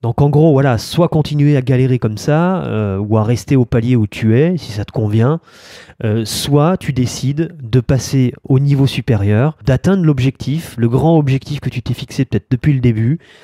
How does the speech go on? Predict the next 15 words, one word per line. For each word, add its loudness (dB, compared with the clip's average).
qui -8
te -8
fait 0
vraiment 2
envie, 0
et 0
que 0
t'as -2
peut-être -2
laissé 0
de -6
côté 0
parce -4
que, 2
bah, -4